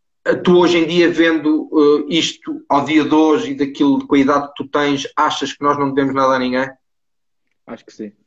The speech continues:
Speaker 2: Acho que temos o nosso próprio valor.
Speaker 1: Muito bem, muito bem. Concordo contigo. Olha, se tu tivesses que dar um conselho, hum, se tivesses que dar um conselho aos miúdos mais novos que,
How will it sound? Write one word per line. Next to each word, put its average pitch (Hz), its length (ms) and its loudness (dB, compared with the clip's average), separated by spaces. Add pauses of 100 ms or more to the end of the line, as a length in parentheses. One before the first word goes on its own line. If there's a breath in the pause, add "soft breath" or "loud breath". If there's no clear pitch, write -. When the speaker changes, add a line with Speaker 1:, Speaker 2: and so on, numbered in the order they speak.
(240)
Speaker 2:
Acho 104 180 -18
que - 80 -20
temos 107 300 -10
o 104 100 -10
nosso 104 280 -12
próprio 98 300 -8
valor. 90 300 -12 (1300)
Speaker 1:
Muito 113 220 -8
bem, 101 320 -6
muito 113 260 -8
bem. 104 200 -4 (100)
Concordo - 340 -4
contigo. 104 380 -6
Olha, 107 320 0 (260 loud breath)
se - 60 -20
tu - 80 -14
tivesses 175 320 0
que 170 80 -6
dar 165 140 2
um 160 120 -2
conselho, 139 760 -2 (680 soft breath)
hum, 120 800 -6 (100)
se - 140 -16
tivesses 147 300 0
que 147 80 -6
dar 143 120 2
um 135 140 0
conselho 117 640 0
aos 127 200 2
miúdos 131 260 -2
mais 127 300 0
novos 120 400 -2
que, 110 640 -6